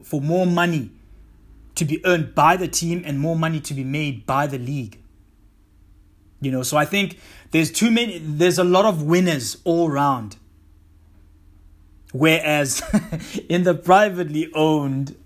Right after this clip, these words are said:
um, in the privately owned space,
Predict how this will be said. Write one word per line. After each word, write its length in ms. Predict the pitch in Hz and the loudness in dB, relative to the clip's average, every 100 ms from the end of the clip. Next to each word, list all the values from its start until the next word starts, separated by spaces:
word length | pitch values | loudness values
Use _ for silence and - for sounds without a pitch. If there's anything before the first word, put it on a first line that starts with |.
| - | -2
um, 720 | 147 139 135 131 131 131 - - - - 170 | 4 6 4 2 -2 -6 -8 -16 -20 -10 -4
in 80 | |
the 60 | 170 | 0
privately 480 | 165 269 214 170 156 | 4 4 4 -4 -4
owned 240 | 160 151 | -4 -4
space, 640 | - 160 151 135 135 - | -4 0 0 0 -4 -8